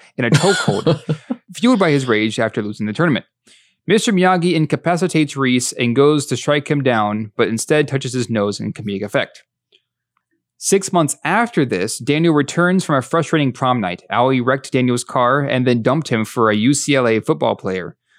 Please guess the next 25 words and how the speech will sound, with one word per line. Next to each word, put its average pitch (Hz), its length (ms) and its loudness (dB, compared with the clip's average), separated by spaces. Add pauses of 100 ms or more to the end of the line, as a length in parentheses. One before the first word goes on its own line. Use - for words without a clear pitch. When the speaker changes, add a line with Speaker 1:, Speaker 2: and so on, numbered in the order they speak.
(100)
Speaker 1:
But 170 180 2
Mister 165 320 2
Miyagi 147 480 2
puts 165 160 2
Daniel 143 220 2
in 139 80 -2
a 113 60 0
better 156 240 2
mood 117 320 -2
when 117 100 0
he 120 480 0
has 139 300 -2
him 135 100 2
start 135 240 0
construction 123 600 -2 (180)
on 113 200 -2
h-, 131 200 -8
Daniel's 113 340 -2
new 113 160 -2
room 120 520 2
attached 120 500 -6
to 113 60 -8
Mister 107 240 -6
Miyagi's 98 380 -8
house. - 460 -6